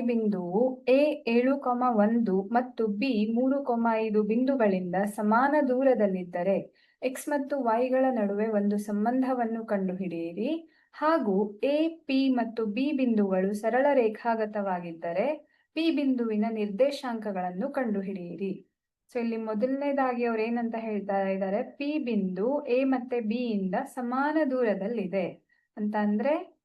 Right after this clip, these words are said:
ಪಿ ಎ ಸಮ ಪಿ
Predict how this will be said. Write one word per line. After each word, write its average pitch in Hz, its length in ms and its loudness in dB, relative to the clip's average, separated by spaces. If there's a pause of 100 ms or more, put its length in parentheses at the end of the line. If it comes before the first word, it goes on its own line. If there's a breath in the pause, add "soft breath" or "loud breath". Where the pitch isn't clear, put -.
(760)
ಪಿ 262 140 -4 (480)
ಎ 214 100 2 (1120)
ಸಮ 311 260 -2 (240)
ಪಿ 240 140 -4